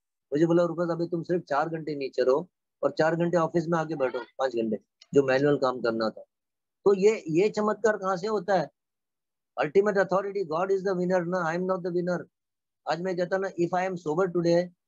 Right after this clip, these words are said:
it is entirely and entirely by the grace of God, that God could and would if he was sought। तो जो how it works में था, may you find him now,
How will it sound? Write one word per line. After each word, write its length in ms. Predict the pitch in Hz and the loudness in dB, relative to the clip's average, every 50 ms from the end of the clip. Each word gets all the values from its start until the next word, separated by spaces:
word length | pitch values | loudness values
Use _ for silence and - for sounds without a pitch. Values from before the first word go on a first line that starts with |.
| _ _ _ _ _ - | _ _ _ _ _ 0
it 100 | 180 196 | 0 0
is 360 | 214 214 220 _ - 170 175 | 0 -2 -4 _ -2 -2 -2
entirely 640 | 180 175 175 - 202 196 202 214 220 220 226 233 220 | -2 -2 -2 -2 -2 -2 -2 -2 -2 -2 -2 -2 -2
and 140 | 214 208 190 180 | -4 -4 -4 -6
entirely 420 | 180 170 180 175 185 208 233 247 | -4 -2 -2 -2 -2 -2 -4 -4
by 140 | 220 233 233 | -4 -2 0
the 100 | 226 220 | 0 0
grace 240 | 196 202 202 - 175 | 0 -2 0 0 -2
of 100 | 170 143 | -4 -4
God, 260 | 135 123 113 98 - _ _ _ _ _ _ _ _ _ _ _ _ _ - | -4 -4 -4 -4 -6 _ _ _ _ _ _ _ _ _ _ _ _ _ -2
that 120 | 165 170 143 | -2 0 2
God 220 | 143 151 180 208 | 4 4 4 2
could 260 | 202 - 214 214 214 | 2 2 2 2 2
and 120 | 220 214 208 | 2 0 2
would 200 | 190 202 208 196 | 2 2 4 4
if 120 | 196 180 | 4 2
he 160 | 170 190 190 | 2 2 2
was 100 | 185 175 | 2 2
sought। 240 | 147 - 147 139 117 - _ _ _ _ _ _ _ _ _ _ _ _ _ _ _ _ _ _ _ | 0 -2 -6 -6 -6 -8 _ _ _ _ _ _ _ _ _ _ _ _ _ _ _ _ _ _ _
तो 120 | - 190 196 | -2 0 2
जो 180 | 185 208 202 | 2 2 0
how 260 | 180 139 139 170 208 196 | 0 0 0 0 0 0
it 40 | |
works 200 | 180 202 208 185 | 0 -2 -4 -2
में 100 | 202 214 | -4 -4
था, 80 | 202 240 | -4 -2
may 400 | 220 175 170 185 208 214 202 202 | -2 0 0 0 2 2 2 2
you 140 | 208 208 170 - | 2 2 2 0
find 280 | 190 196 196 196 208 208 | -2 -4 -4 -4 -4 -4
him 140 | 196 180 156 | -2 -2 -2
now, 380 | 151 156 180 202 196 170 123 | -2 0 0 -2 -2 -4 -6